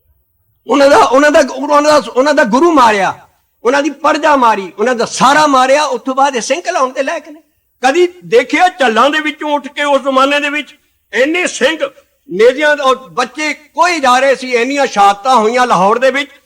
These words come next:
ਕਦੀ ਕਿਸੇ ਨੇ ਸੁਣਿਆ ਵੀ ਝੱਲਾਂ 'ਚ ਉੱਠ ਕੇ ਸਿੰਘ ਨਾਲ, ਨਾਲ ਦੇ ਮੁਸਲਮਾਨਾਂ ਦਾ ਕੋਈ ਪਿੰਡ ਲੁੱਟ ਲਿਆ ਹੋਏ ਜਾਂ ਕਿ ਉਹਨਾਂ ਦੇ ਬੱਚੇ ਮਾਰਤੇ ਹੋਣ?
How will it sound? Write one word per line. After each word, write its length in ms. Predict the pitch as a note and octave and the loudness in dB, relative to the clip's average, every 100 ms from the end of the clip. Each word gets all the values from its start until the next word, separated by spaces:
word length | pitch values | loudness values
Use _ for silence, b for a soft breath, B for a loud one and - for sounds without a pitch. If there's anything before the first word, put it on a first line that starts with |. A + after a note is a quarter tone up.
| b | b
ਕਦੀ 220 | - C4 F#4 | -6 -4 -4
ਕਿਸੇ 280 | D4+ B3+ | -4 -4
ਨੇ 120 | D4+ C#4+ | -4 -4
ਸੁਣਿਆ 360 | G3+ A3 C#4 | -2 -2 -2
ਵੀ 240 | F4 A4+ G#4+ b _ | -4 -8 -12 b _
ਝੱਲਾਂ 320 | B3+ G#3+ G3+ | -4 0 0
'ਚ 100 | B3 | 0
ਉੱਠ 200 | D#4 C4+ | -4 -6
ਕੇ 180 | B3+ C#4 | -6 -8
ਸਿੰਘ 260 | - A#3+ C#4 | -4 -4 -2
ਨਾਲ, 160 | C4+ | -2
ਨਾਲ 280 | B3+ G#3 A3 | 0 0 2
ਦੇ 120 | A#3 | 0
ਮੁਸਲਮਾਨਾਂ 720 | B3+ G#3+ G3 G3+ A#3+ A#3+ B3 | -2 -4 -8 -4 -2 0 0
ਦਾ 100 | B3 | 0
ਕੋਈ 180 | A3+ G#3+ | -2 -4
ਪਿੰਡ 240 | G3+ G#3+ B3 | -2 -2 0
ਲੁੱਟ 220 | B3 B3 | 0 0
ਲਿਆ 220 | A#3+ C4 | 0 0
ਹੋਏ 160 | A3+ A#3+ | 0 0
ਜਾਂ 180 | A#3+ | -4
ਕਿ 80 | A3+ | -4
ਉਹਨਾਂ 200 | A#3 A3+ | -4 -4
ਦੇ 60 | A3 | -4
ਬੱਚੇ 280 | F#3 F#3 A#3+ | -6 -4 0
ਮਾਰਤੇ 380 | A3+ A3+ F4+ | 0 0 -4
ਹੋਣ? 120 | E4 | -12